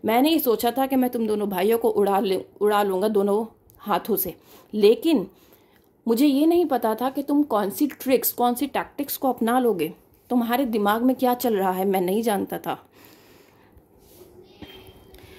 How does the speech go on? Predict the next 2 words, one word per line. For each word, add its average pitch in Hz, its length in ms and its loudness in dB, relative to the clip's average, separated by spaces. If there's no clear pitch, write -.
शत्रु 349 380 2
सदैव 269 420 0